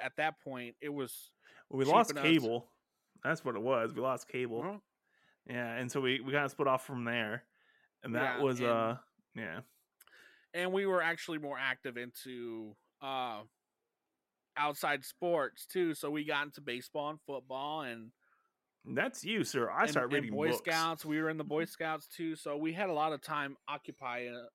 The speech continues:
Speaker 2: Yeah. Well, we,
Speaker 1: being
Speaker 2: we were
Speaker 1: occupied.
Speaker 2: occupied with other things.
Speaker 1: Yes, so that's what that was, and then about after high school, you know, we kinda just,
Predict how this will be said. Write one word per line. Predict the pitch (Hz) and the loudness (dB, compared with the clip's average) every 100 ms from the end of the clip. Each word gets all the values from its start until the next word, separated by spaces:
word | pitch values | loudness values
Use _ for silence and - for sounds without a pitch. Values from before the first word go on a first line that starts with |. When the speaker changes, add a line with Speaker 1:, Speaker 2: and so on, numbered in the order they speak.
| _ _ - | _ _ -18
Speaker 2:
Yeah. | 127 - _ _ _ - - | -16 -16 _ _ _ -20 -4
Well, | 160 165 | 2 4
we, | 170 220 | 6 4
Speaker 1:
being | 202 | 4
Speaker 2:
we | 196 220 | 2 4
were | 214 190 | 6 6
Speaker 1:
occupied. | |
Speaker 2:
occupied | 190 190 196 165 | 6 4 4 4
with | |
other | 151 135 | 4 4
things. | - 107 - 120 - - - _ _ _ _ _ | 2 -4 -8 -10 -12 -14 -20 _ _ _ _ _
Speaker 1:
Yes, | 233 160 110 | 0 0 -2
so | - 175 156 147 143 151 | -2 4 6 6 2 0
that's | 175 185 | 0 0
what | 180 147 - | -2 -4 0
that | 185 202 | 2 2
was, | 135 151 170 | 4 4 2
and | 143 139 139 _ _ _ _ _ _ _ _ _ 151 | 0 -2 -6 _ _ _ _ _ _ _ _ _ -2
then | 156 165 165 160 151 - _ | 2 4 2 0 -6 -10 _
about | 165 156 170 160 147 | 0 4 6 6 6
after | 160 160 | 4 4
high | 139 214 302 | 4 4 4
school, | - - 165 165 165 180 - _ _ _ _ - | 2 2 4 4 2 0 -8 _ _ _ _ -10
you | 160 170 | -2 2
know, | 165 | 4
we | 170 170 | 4 4
kinda | 175 180 165 | 4 0 2
just, | 165 165 - | 0 0 -2